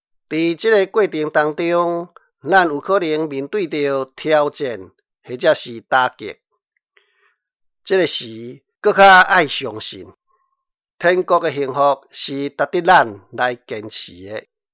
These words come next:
圣言的滋味。天国内面上介绍的，也要比伊搁较大。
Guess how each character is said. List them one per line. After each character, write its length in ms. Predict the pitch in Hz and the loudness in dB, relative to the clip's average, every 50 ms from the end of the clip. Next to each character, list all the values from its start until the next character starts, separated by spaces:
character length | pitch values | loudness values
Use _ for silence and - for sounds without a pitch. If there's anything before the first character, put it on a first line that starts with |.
| _ _ _ _ _ _ _ _ _ _ _ _ _ _ _ _ _ _ _ _ _ _ _ _ _ _ _ _ _ _ _ _ _ _ _ _ - | _ _ _ _ _ _ _ _ _ _ _ _ _ _ _ _ _ _ _ _ _ _ _ _ _ _ _ _ _ _ _ _ _ _ _ _ -10
圣 300 | - - - 220 196 165 | -8 -2 0 2 2 2
言 400 | 147 135 131 131 131 139 147 165 | 2 2 2 2 2 0 -2 -4
的 300 | - 139 139 143 135 135 | -6 -4 -4 -4 -4 -6
滋 200 | 131 - - 143 | -8 -10 -12 -10
味。 680 | 127 123 120 117 117 120 120 120 117 117 117 120 123 123 _ _ _ _ _ _ _ _ _ _ _ _ _ _ _ _ _ _ _ _ | -10 -10 -10 -10 -12 -12 -12 -10 -12 -12 -14 -16 -18 -20 _ _ _ _ _ _ _ _ _ _ _ _ _ _ _ _ _ _ _ _
天 220 | - 143 156 165 | -4 -2 0 2
国 140 | 170 165 160 | 2 2 2
内 120 | 151 151 | 2 2
面 400 | 147 156 160 160 160 160 165 160 | 2 0 0 -2 -2 -2 -4 -4
上 240 | 156 - - 151 151 | -6 -4 -4 -4 -2
介 220 | 156 226 214 196 | 2 2 2 2
绍 220 | 156 - - 143 120 | 2 0 -4 -6 -6
的， 80 | 117 110 | -6 -8
也 200 | 101 90 90 - - | -10 -12 -14 -14 -12
要 280 | 131 127 143 175 160 - | -8 -4 -2 -2 -2 -4
比 280 | - 165 147 147 139 131 | -6 -8 -8 -6 -6 -6
伊 80 | 127 123 | -8 -8
搁 120 | - 151 | -10 -8
较 140 | - 139 131 | -8 -8 -8
大。 160 | - - 107 | -8 -10 -12